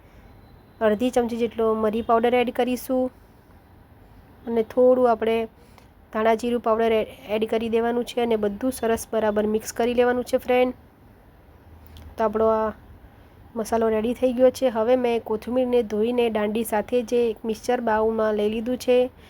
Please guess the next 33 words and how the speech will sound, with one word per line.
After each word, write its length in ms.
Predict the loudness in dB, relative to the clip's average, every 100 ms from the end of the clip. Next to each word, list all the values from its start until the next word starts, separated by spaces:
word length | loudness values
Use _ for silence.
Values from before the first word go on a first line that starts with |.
| -20 -20 -20 -20 -6
એની 220 | 0 2
અંદર 160 | 2 2
આપણે 240 | 2 0
ફુદીના 420 | 0 -4 0 0
પણ, 220 | 0 -2 -2
પત્તા 380 | -6 -2 0
પણ 140 | 0 -2
આપણે 220 | -2 -4
ધોઈને 320 | -2 -2 -2
લઈ 140 | -2 -2
લેવાના 420 | 0 -2 -2 -4
છે. 340 | -2 -2 -2 -8 -4
સો 140 | 0 2
ગ્રામ 240 | 2 2
જેટલા 420 | -2 -2 -2 -2 -4 -20 -20 -10
કોથમીર 420 | -8 -2 0 0
છે 160 | 2 2
અને 160 | 2
પચાસ 400 | 0 -2 -4 -4
ગ્રામ 200 | -4 -4
જેટલો 260 | -4 -4 -6
ફુદીનો 380 | -8 -8 -2 0
લીધો 280 | 0 2 2
છે. 340 | 2 0 0 -6 -20 -20 -20 -20 -18 -6
એની 180 | 0 2
અંદર 160 | 2
આપણે 360 | 0 0 -2 -2
અડધી 340 | -2 0 0
ચમચી 280 | 0 -2 -6
જીરું 300 | -6 -2 2
એડ 140 | 2 2
કરી 240 | -2 0
દઈશું. 520 | 0 0 -2 -2 -2